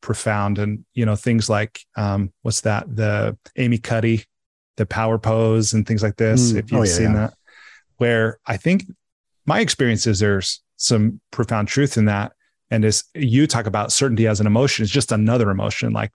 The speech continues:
Speaker 1: love or rage or whatever,
Speaker 2: Mm-hmm.
Speaker 1: that w-, if, especially if we're willing to accept responsibility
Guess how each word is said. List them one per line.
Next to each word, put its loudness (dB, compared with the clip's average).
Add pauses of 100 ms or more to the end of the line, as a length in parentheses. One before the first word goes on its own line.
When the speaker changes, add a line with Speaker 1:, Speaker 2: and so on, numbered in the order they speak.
Speaker 1:
love 2
or 0
rage 0
or -2
whatever, 0
Speaker 2:
Mm-hmm. 2 (340)
Speaker 1:
that -2
w-, -2
if, 0
especially 2
if 2
we're 4
willing 2 (160)
to 2 (400)
accept -2
responsibility 2